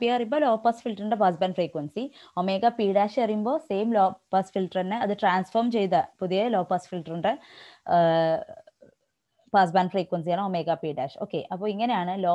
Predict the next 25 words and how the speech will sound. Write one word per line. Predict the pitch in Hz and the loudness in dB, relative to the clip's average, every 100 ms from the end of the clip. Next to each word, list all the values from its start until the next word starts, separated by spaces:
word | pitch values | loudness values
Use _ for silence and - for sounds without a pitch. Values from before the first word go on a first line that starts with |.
| 170 | 2
pass | 214 214 | -2 -2
to | 214 | -2
low | 175 156 | 0 0
pass | 170 - | -2 -2
transformation. | 147 143 - 139 127 - - - | -6 -6 -12 -10 -12 -14 -12 -10
Okay, | 233 165 - 220 | -8 -10 -6 -6
then | 226 226 | -2 -4
next | 226 _ 294 | -6 _ -8
we | 240 | -6
have, | 214 214 196 190 | -6 -6 -2 0
uh, | 185 185 _ - - - _ _ _ _ _ _ - | 0 -4 _ -20 -20 -20 _ _ _ _ _ _ -6
uh, | 185 185 180 180 180 | -2 0 0 0 -2
we | |
can | 180 190 180 - | 0 0 0 -2
see | 185 185 | 0 4
low | 180 185 | 4 2
pass | 220 220 | 0 -2
to | 208 | -2
high | 196 185 190 | 0 2 2
pass | 233 233 | 0 2
transformation. | - 165 156 147 139 147 | -4 -4 -10 -10 -10 -6
That | 196 214 | -4 -4
is | 208 | 0
Z | 190 190 | 0 0
inverse. | 233 202 | -2 -4